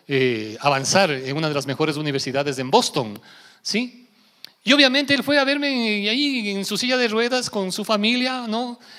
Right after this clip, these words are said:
Y me decía: "Pastor, ahora usted entiende un poquito mejor cuando alguien se estaciona donde no debe estacionarse, ¿no es cierto?" <laughs> No, ahora usted sabe lo que significa tener que ir al baño, ¿no?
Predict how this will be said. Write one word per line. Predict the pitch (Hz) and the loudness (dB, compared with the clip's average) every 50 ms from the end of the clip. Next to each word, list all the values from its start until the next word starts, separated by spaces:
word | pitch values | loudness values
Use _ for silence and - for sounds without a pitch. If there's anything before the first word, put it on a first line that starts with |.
| - - - | -20 -12 -4
Y | - | 0
me | 180 185 | 2 2
decía: | 180 180 208 190 | 4 4 2 4
"Pastor, | 185 156 - - 240 226 226 185 - - - _ _ _ _ _ - | 2 0 0 2 0 0 0 -2 -10 -18 -20 _ _ _ _ _ -6
ahora | - 170 185 175 | -2 0 0 0
usted | - - 180 170 | 0 0 -2 -2
entiende | 165 160 156 175 175 180 | -2 -2 0 0 0 0
un | 175 | 0
poquito | 156 151 - 185 180 - 170 160 | -2 -2 -4 -4 -2 0 0 0
mejor | 147 131 - - 175 170 160 165 156 165 - - - - - - | 0 -2 -2 0 -2 -2 -2 -4 -8 -12 -20 -20 -20 -18 -8 -4
cuando | 156 151 147 151 | -2 0 0 0
alguien | 156 160 160 143 | 0 0 -2 -4
se | 143 147 | -4 -4
estaciona | - 139 127 - - 156 156 147 143 135 131 | -4 -4 -2 -2 0 0 0 0 -2 -4 -4
donde | 131 127 127 123 | -4 -4 -4 -2
no | 131 135 | -4 -2
debe | 131 135 135 | -2 -4 -4
estacionarse, | 131 - 135 117 - 123 127 127 120 120 | -4 -6 -6 -6 -6 -4 -4 -6 -6 -6
¿no | 113 113 | -8 -8
es | 110 | -6
cierto?" | - 131 117 - 160 120 110 123 - _ _ _ _ _ _ - - | -6 -6 -6 -6 -8 -8 -10 -12 -20 _ _ _ _ _ _ -18 -12
<laughs> | - - - - 135 110 107 98 - _ - - - - - - - - - _ - - - - - - - _ _ - - - - - - _ _ - | -8 -6 -4 -4 -6 -8 -10 -16 -20 _ -20 -18 -16 -16 -16 -16 -18 -20 -20 _ -20 -18 -16 -14 -14 -16 -18 _ _ -20 -20 -20 -20 -20 -20 _ _ -8
No, | 135 123 120 131 151 - | -8 -8 -8 -10 -4 2
ahora | - 160 165 156 | 4 4 4 4
usted | 165 170 | 2 2
sabe | - 165 165 165 | 2 2 2 4
lo | 156 147 143 | 4 2 2
que | 156 139 | 0 -2
significa | - 151 147 143 135 170 170 165 165 151 143 | -2 -2 -2 0 0 0 0 0 2 0 0
tener | 139 143 131 143 143 139 | 0 -2 -2 -2 -2 -2
que | - 143 | -2 0
ir | 139 | 0
al | 139 135 | 0 2
baño, | 135 143 147 143 139 131 120 113 110 110 110 107 | 2 0 2 2 0 -2 -2 -2 -4 -6 -8 -10
¿no? | 113 123 123 120 117 120 123 | -12 -12 -12 -12 -12 -14 -16